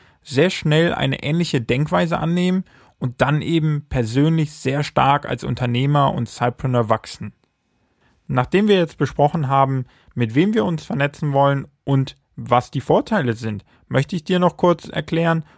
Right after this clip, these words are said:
wo du dich überall vernetzen kannst. Um interessante Menschen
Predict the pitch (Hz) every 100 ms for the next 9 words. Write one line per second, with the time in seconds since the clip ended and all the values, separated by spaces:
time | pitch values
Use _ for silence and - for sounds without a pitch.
0 | _ 131 226 247 156 131 - 113 - 113
1 | 110 113 107 - 107 104 - 175 - -
2 | _ _ _ _ _ _ _ _ _ -
3 | 185 190 - 165 - 156 226 247 196 170
4 | 202 - 190 190